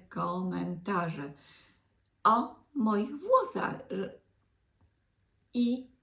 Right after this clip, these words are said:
za życzenia dla Bożenki, dla chorej, chorej youtuberki Bożeny Rudnickiej. Bardzo, bardzo serdecznie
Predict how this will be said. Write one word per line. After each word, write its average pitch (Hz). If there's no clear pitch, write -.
za 202
życzenia 190
dla 180
Bożenki, 165
dla 185
chorej, 175
chorej 175
youtuberki 160
Bożeny 165
Rudnickiej. 160
Bardzo, 180
bardzo 170
serdecznie 180